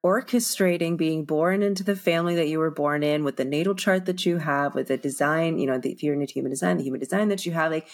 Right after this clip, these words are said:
we are making this choice and we are choosing, "All right, well, I have chosen that this is gonna happen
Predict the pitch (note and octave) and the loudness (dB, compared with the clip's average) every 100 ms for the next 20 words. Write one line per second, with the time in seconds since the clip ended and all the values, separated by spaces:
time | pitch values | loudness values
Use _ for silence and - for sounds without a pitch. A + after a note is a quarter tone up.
0 | - - - A3+ A#3+ G#3+ G3 A#3 A#3 G3+ | -20 -14 0 2 2 2 2 0 0 2
1 | F3+ F#3 - C#4 G#3+ C#3+ D#3+ F#3 - - | 0 -2 -2 2 2 2 0 -2 -6 -10
2 | _ _ _ _ _ _ G3 G3 F#3+ G3 | _ _ _ _ _ _ 2 4 4 2
3 | F#3+ - B3 B3+ C4 A3+ F#3 E3+ E3 F#3 | 0 0 2 4 4 4 4 2 2 0
4 | G#3 - _ _ _ E3+ F#3 A#3+ C4+ E3 | -2 -8 _ _ _ 0 2 2 2 0
5 | E3 D#3+ E3+ G#3 G3+ A#3 G3+ A3+ B3+ F3+ | 0 0 2 0 0 0 2 2 0 2
6 | F3+ F#3 F#3+ F#3+ F3 F3+ F#3+ D4 F3+ D#3 | 0 2 2 2 2 2 2 2 2 2
7 | D3+ E3 | 0 -2